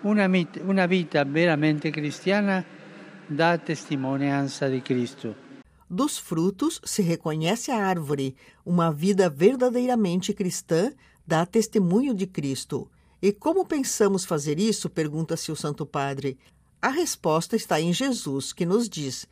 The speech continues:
Speaker 2: "Se permanecerdes em mim, e minhas palavras permanecerem em vós, pedi o que quiserdes, e vós o tereis."
Speaker 1: La fecondità della nostra vita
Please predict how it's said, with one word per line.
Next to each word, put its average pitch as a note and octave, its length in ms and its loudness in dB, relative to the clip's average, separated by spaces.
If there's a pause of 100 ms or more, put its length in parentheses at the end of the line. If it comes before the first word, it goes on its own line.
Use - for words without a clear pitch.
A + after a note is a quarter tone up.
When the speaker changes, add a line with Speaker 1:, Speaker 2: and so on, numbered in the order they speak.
(260)
Speaker 2:
"Se - 240 -4
permanecerdes D#3 920 0
em C#4+ 140 -2
mim, E3+ 340 0 (320)
e E3 140 0
minhas A#3+ 340 2
palavras E3 640 -2
permanecerem D#3+ 800 -2
em D#3 180 -4
vós, C#3+ 520 -2 (100)
pedi F3 560 -4
o B3+ 100 2
que C4+ 140 -6
quiserdes, F3+ 920 0
e G3+ 120 4
vós D3 560 0
o E3 80 -2
tereis." D#3 680 0 (460)
Speaker 1:
La D#3 100 6
fecondità F#3 840 4
della D3 300 0
nostra D3+ 360 -2
vita F3+ 440 0